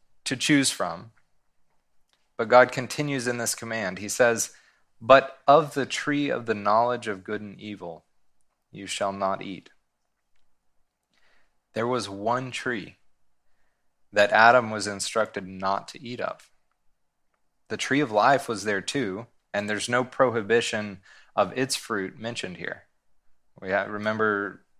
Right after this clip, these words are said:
back a little ways, it said that the tree of life and the tree of knowledge of good and evil were in the garden. God only prohibited eating from the tree of the knowledge of good and evil.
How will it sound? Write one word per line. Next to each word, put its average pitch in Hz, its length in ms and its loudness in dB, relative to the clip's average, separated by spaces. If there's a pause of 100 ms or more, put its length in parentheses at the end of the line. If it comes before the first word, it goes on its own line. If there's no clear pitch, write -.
(120)
back 110 300 6
a 107 40 2
little 104 280 0
ways, 98 300 0
it 98 160 -6
said 104 180 2
that 98 160 -8
the 95 80 -10
tree 107 220 -6
of 120 80 -6
life 87 480 2
and 92 120 -14
the 90 60 -16
tree 98 220 -8
of 95 80 -10
knowledge 92 400 -2
of 92 100 -20
good 92 140 -10
and 110 100 -14
evil 85 400 -10 (320)
were 98 140 -2
in 107 240 -6
the 104 80 -6
garden. 104 540 2 (1160)
God 127 240 8
only 135 600 0 (720)
prohibited 127 840 -2 (400)
eating 113 320 -4
from 110 160 -14
the 104 60 -10
tree 101 340 -6
of 98 180 -10
the 92 60 -14
knowledge 92 400 -2
of 92 100 -18
good 92 200 -10
and 92 100 -12
evil. 117 380 -14